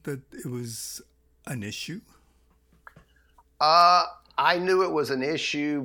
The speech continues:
Speaker 2: but like most people that are in the throes of alcoholism or addiction, I didn't want really to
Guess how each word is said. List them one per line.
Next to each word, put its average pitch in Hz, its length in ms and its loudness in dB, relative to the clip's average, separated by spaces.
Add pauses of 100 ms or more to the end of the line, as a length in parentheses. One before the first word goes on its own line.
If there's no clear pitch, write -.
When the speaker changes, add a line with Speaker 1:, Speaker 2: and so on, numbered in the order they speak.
Speaker 2:
but 120 240 -2
like 123 320 0
most 135 460 -4
people 120 600 -4
that 110 200 -2
are 101 320 -2 (240)
in 120 240 -4
the 107 100 -4
throes 107 640 -4
of 92 320 -8
alcoholism 101 880 -2
or 92 120 -4
addiction, 95 640 -8 (140)
I 90 480 -4 (500)
didn't 107 320 -8 (100)
want 95 460 -6 (640)
really 120 380 -2
to 107 500 -8